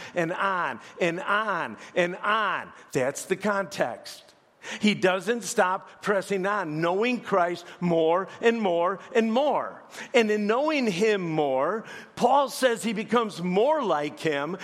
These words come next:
and this is a lifetime pursuit. I press on means to run or to follow after. It speaks literally of an aggressive, energetic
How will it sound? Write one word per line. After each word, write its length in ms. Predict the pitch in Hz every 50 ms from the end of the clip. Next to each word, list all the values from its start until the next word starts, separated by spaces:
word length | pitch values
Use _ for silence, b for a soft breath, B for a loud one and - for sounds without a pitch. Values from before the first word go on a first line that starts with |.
| B B B
and 200 | B 226 220 220
this 200 | 220 277 269 -
is 260 | 339 330 262 254 196 - -
a 180 | 247 233 226
lifetime 1080 | 208 202 190 185 190 202 226 233 285 339 339 285 - - - 208 208 190 160 165 180 208
pursuit. 880 | 180 208 277 269 - - - 330 349 330 254 165 - - - - - - - - _ _ _ _ _ _ _ _ _ _ _ _ _ _ _ _ _ _ _ _ _ _ _ _ _ _ _ _ _ _ _ _ _ _ _ _ _ _ _ _ _ _ _ _ B B B B B B B B
I 120 | B 143
press 420 | 147 147 - 151 147 131 - - -
on 380 | 160 147 131 120 117 117 117
means 300 | 117 117 117 120 120 -
to 120 | - - 160
run 520 | 143 127 143 165 151 113 90 87 85 85 90 B B B B B
or 140 | B 151 143
to 80 | 147 131
follow 560 | - - - 165 147 147 143 143 139 131 127
after. 540 | 131 131 131 131 - - - 123 87 87 - B B B B
It 160 | B 180 170 -
speaks 420 | - - - 196 175 - - -
literally 580 | 156 151 143 160 196 208 202 160 135 127 127 123
of 120 | 127 120
an 100 | 131 127
aggressive, 760 | 127 120 107 101 123 135 151 170 180 - - 208 202 151 165 196 - -
energetic 720 | 180 180 190 208 214 156 120 139 143 135 131 147 147 -